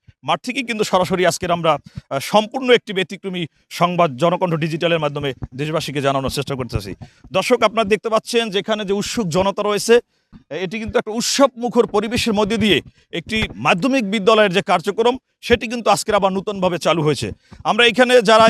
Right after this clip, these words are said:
স্কুলের যে, আহ, যারা জমিদাতা রয়েছে, তাদের সাথে কথা বলেছি। তারা কিন্তু আমাদেরকে এমনটাই জানিয়েছেন যে এই স্কুলটি সুন্দরকাঠি গ্রামে উনিশশো সাতানব্বই সালে প্রতিষ্ঠিত হয়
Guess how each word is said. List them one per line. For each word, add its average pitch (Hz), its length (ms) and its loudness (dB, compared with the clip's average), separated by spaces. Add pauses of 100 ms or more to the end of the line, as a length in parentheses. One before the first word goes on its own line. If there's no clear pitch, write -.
স্কুলের 220 400 0
যে, 214 180 6 (440)
আহ, 143 140 -2
যারা 202 200 4
জমিদাতা 226 460 4
রয়েছে, 240 280 2
তাদের 208 240 0
সাথে 220 260 0
কথা 196 220 2
বলেছি। 226 400 0 (280)
তারা 214 160 2
কিন্তু 254 240 0
আমাদেরকে 226 360 2
এমনটাই 226 380 2
জানিয়েছেন 214 600 4 (320)
যে 202 200 4
এই 233 160 4
স্কুলটি 262 560 -6 (380)
সুন্দরকাঠি 247 640 2
গ্রামে 208 320 4
উনিশশো 220 380 0
সাতানব্বই 208 460 2
সালে 226 200 4
প্রতিষ্ঠিত 190 480 -6
হয় 214 240 4